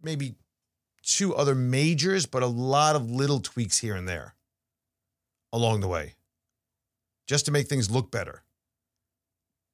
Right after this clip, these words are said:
Fact is that the, the inflation, uh,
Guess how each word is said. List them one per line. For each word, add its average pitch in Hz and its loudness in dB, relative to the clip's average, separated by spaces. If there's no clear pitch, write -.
Fact 156 2
is 160 4
that 123 0
the, - -10
the 117 -4
inflation, 127 -2
uh, 113 2